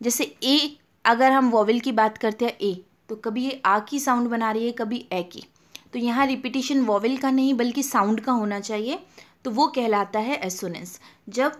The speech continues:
क्लोजली, अ, प्लेस्ड, अ, वर्ड्स जो होते हैं they have the same vowel sound again and again, then it is called assonance।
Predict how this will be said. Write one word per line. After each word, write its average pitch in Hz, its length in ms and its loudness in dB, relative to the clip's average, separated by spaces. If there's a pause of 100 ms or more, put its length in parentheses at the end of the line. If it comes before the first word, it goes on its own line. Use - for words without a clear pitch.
(240)
क्लोजली, 233 380 0
अ, - 140 -12 (720)
प्लेस्ड, 240 500 -6
अ, 202 420 0
वर्ड्स 196 400 -2
जो 233 140 -2
होते 202 260 -4
हैं 247 260 -6 (300)
they 233 220 -2 (220)
have 226 200 0
the 262 220 -2
same 262 200 0
vowel 202 380 0
sound 214 200 -2 (100)
again 190 180 -6 (100)
and 190 60 -6
again, 190 280 -2 (380)
then 214 220 0 (320)
it 208 120 -8
is 226 140 -2
called 240 300 0 (140)
assonance। 180 680 -4